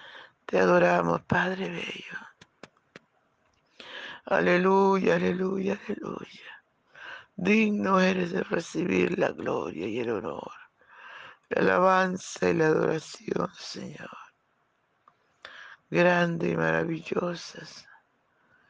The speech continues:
son tus obras, Señor Dios Todopoderoso.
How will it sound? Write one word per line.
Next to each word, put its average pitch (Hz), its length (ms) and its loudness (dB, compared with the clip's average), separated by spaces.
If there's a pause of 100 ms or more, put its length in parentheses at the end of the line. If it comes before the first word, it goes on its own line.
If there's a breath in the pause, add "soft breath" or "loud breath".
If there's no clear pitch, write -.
(200 soft breath)
son - 640 -4
tus - 360 -14
obras, - 600 -8 (1300 loud breath)
Señor 180 640 0
Dios 175 400 -2
Todopoderoso. - 1500 -2